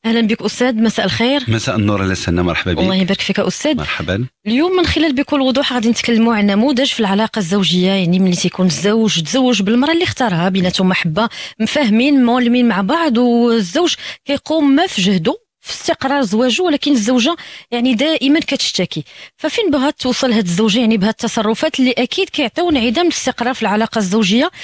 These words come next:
Speaker 1: مع أنه ما كاينش مشاكل كثيرة في الواقع، ما كاينش مشاكل كبيرة كذلك، الأمور عادية. فشنو البنية الفكرية أستاذ اللي كتعطي هاد الصعوبة؟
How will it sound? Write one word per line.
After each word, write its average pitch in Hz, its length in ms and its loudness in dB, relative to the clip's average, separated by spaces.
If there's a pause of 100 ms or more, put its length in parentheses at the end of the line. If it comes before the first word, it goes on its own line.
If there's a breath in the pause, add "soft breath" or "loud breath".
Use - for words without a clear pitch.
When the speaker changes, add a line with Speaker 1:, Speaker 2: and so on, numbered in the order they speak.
(200 loud breath)
Speaker 1:
مع 247 180 0
أنه 277 180 4
ما 311 100 2
كاينش 359 300 -4
مشاكل 311 420 0
كثيرة 277 360 -2
في - 100 -4
الواقع، 247 480 0 (340 loud breath)
ما 240 80 -4
كاينش 311 300 0
مشاكل 269 400 0
كبيرة 247 360 0
كذلك، 220 500 -2
الأمور 254 400 0
عادية. 262 640 2 (300 loud breath)
فشنو 311 480 0
البنية 311 340 2
الفكرية 269 640 0
أستاذ 392 300 -2
اللي 285 280 4
كتعطي 277 460 -2
هاد 247 100 0
الصعوبة؟ 180 480 -4